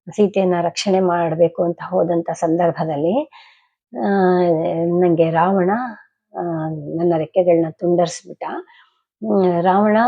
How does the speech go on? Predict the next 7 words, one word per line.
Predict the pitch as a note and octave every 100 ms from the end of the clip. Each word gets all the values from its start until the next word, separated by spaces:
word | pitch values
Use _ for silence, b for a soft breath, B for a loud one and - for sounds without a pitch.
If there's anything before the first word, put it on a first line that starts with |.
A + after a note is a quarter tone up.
| F4 - b b -
ಆ, | G#3 F#3 F3
ಈ | E3+ E3 E3 D#3+
ದಕ್ಷಿಣ | F3+ - A#3 G3+
ದಿಕ್ಕಿನ | F#3 F3+ F3+
ಕಡೆ | F3+ F3+
ಹೋಗಿರಬಹುದು" | G3+ - F#3+ F#3 F3+ E3 D3+ D#3+ F3 E3
ಅಂತ | - E3+ F3